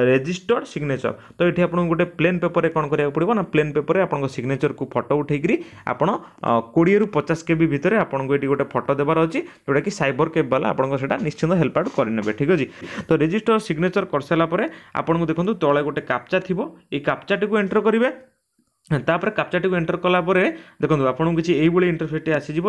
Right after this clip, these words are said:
ଯୋଉଥିରେ କି ଆପଣଙ୍କୁ ଏଠି ଟିକ୍ କରିବାର ଅଛି, ଠିକ୍ ଅଛି? ୟାକୁ ଟିକ୍ କରିକିରି ଆପଣଙ୍କୁ ଏଠି ପ୍ରିଭ୍ୟୁ ଉପରେ ଯିବାର ଅଛି।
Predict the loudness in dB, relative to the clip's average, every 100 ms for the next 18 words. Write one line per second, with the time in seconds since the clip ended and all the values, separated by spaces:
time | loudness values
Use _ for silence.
0 | 0 0 -2 -4 -2 0 0 0 0 0
1 | 2 2 0 -2 -6 0 2 0 -4 -20
2 | -6 -4 -2 -4 -2 -2 2 0 0 -2
3 | -2 0 -2 0 0 0 0 2 0 4
4 | 2 4 2 2 2 2 0 -2